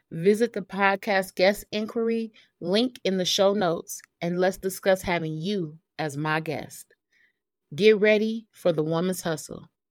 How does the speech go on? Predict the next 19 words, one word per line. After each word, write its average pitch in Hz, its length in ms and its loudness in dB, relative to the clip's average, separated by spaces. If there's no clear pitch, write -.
the 165 100 0
thrills 175 400 2
and 196 100 -4
spills 190 460 -2
of - 120 -8
entrepreneurship. 160 960 -6
This 233 220 8
informational 208 760 -2
episode 196 600 -2
is 180 120 -4
brought 185 320 2
to 196 140 -8
you 196 360 0
by 165 200 -2
the 165 140 -2
Upgraded 190 420 0
Mindsets 185 520 -2
retail 175 380 -6
store. - 500 -10